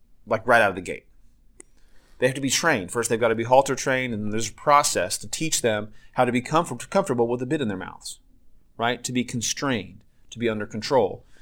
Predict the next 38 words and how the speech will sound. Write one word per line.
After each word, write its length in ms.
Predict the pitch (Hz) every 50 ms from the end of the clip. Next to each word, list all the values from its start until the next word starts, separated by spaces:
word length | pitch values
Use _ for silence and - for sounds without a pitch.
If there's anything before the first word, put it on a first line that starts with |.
| - - - -
Same 180 | - - 107 104
thing 160 | 104 120 120
with 140 | 127 127 -
saddle 240 | - 147 139 147 135
breaking 340 | 120 117 107 98 101 101 95
a 40 |
horse, 400 | 92 92 87 71 - - - - - -
right? 280 | - 101 117 135 - - - - - - - - - -
So 140 | - 147
he's 180 | 151 180 214 -
saying 440 | - 190 170 160 151 143 131 127 - - - - -
this 240 | 123 160 196 - 147
little 240 | 156 175 190 202
bitty 200 | 180 170 139 123
instrument 460 | 156 165 - - - 117 104 101 101 - _ - _ - - - - - - -
determines 440 | 127 120 - - 180 185 180 160
the 80 | 135 135
direction 380 | 120 131 135 143 139 - - 131
of 60 | 110
the 60 | 117
horse. 420 | 123 135 123 92 - - - - - - - - - - - _ - - - -
But 120 | - 135 -
think 180 | - 220 220
about 220 | 202 180 165 147 143
this, 160 | 143 135 139
the, 80 | - 131
that 240 | - - 143 156
there's 160 | 143 160 147 143
a 60 | 123
process 840 | - - - 185 196 226 220 - - 110 95 104 123 - - - - - - - - - - - - - - - - - -
of 200 | - 139 135 -
teaching 400 | - - - 202 208 - 190 170
the 80 | 156 147
horse 340 | 139 175 185 139 135 135 -
how 140 | - 156 151
to 80 | 147
be 160 | 139 156 156
obedient. 600 | 156 151 131 175 208 226 143 110 95 76 - -